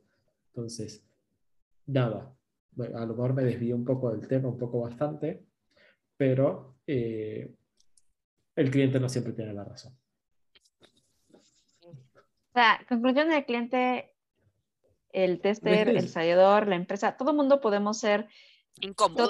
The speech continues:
Speaker 2: tóxicos,
Speaker 3: molestos.
Speaker 2: incómodos y molestos en el sentido de que a veces no sabemos ni qué queremos o no sabemos decir lo que queremos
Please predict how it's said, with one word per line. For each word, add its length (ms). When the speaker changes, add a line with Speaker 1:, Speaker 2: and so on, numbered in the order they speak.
Speaker 2:
tóxicos, 360
Speaker 3:
molestos. 420
Speaker 2:
incómodos 580
y 60
molestos 500
en 140
el 80
sentido 340
de 140
que 100
a 60
veces 220
no 100
sabemos 400
ni 100
qué 180
queremos 600
o 160
no 140
sabemos 560
decir 300
lo 120
que 160
queremos 640